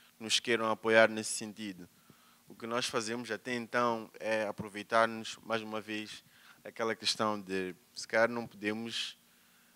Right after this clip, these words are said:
ah, pagar por um bom filme ou qualquer coisa assim, mas é sempre receber o conteúdo que existe e que alguém aparece com,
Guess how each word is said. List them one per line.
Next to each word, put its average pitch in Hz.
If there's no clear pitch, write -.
ah, 101
pagar 107
por 117
um 117
bom 104
filme 120
ou 110
qualquer 113
coisa 110
assim, 123
mas 104
é 110
sempre 131
receber 110
o 117
conteúdo 110
que -
existe 110
e 104
que 117
alguém 107
aparece 113
com, 101